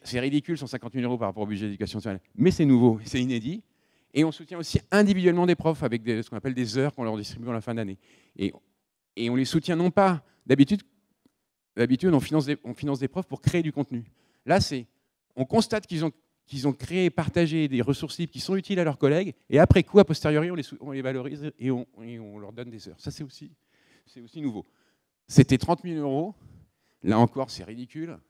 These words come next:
mais c'est nouveau. Et c'est, ça, c'est un amorçage, quoi. On a une charte, et dans cette charte, il y a quatorze points, charte pour les, la culture et la citoyenneté numérique. Il y a le point quatre,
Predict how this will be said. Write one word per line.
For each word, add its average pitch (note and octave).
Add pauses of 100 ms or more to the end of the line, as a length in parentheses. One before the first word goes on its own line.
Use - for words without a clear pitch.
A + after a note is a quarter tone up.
(400)
mais D3
c'est D3
nouveau. G#2+ (220)
Et A2+
c'est, G#2
ça, A2+
c'est -
un B2+
amorçage, B2+
quoi. - (2500)
On G3
a G#3+
une G#3
charte, G#3 (640)
et D3
dans D3+
cette D#3
charte, - (320)
il -
y -
a C3
quatorze -
points, F#3
charte - (720)
pour G#2+
les, B2+ (140)
la B2
culture C#3
et -
la A2
citoyenneté B2
numérique. A#2
Il -
y D3
a A2+
le A#2
point C3+
quatre, -